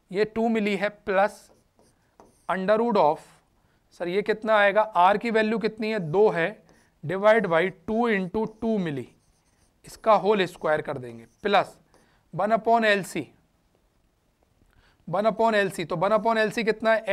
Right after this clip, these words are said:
L कितना है हमारे पास? सर टू मिली है into ये है ट्वेंटी माइक्रो, ये है ट्वेंटी माइक्रो। बस अब सारी वैल्यूज निकाल देंगे, टू से टू कट जाएगा, ये आ जाएगा सर माइनस का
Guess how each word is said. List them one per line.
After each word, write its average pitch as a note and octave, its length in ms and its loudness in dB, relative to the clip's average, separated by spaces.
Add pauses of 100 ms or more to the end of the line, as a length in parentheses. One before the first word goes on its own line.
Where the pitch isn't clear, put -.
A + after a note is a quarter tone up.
L A3 100 -2
कितना A3+ 300 0
है A3 60 4
हमारे G#3 240 4
पास? A3 300 0 (420)
सर G#3+ 140 -2 (160)
टू A#3 160 -2
मिली A3 300 0
है G#3+ 220 -4 (520)
into G3+ 360 -6
ये F3+ 200 -2
है G#3 120 0
ट्वेंटी G3 520 -4
माइक्रो, C3+ 460 -6 (680)
ये G3+ 120 -6
है G#3+ 100 0
ट्वेंटी F#3+ 420 -2
माइक्रो। C3 400 -10 (460)
बस D3+ 300 -12 (160)
अब F#3 100 0
सारी G#3 320 4
वैल्यूज G#3+ 320 2
निकाल G#3 300 4
देंगे, F#3 260 -4 (520)
टू G#3 120 -4
से A3+ 160 0
टू B3 200 -4
कट G#3+ 200 0
जाएगा, F#3 360 2
ये F3 200 -2
आ F#3+ 100 2
जाएगा F#3 300 0
सर G3 200 -6
माइनस E3+ 720 -6
का C#3 200 -6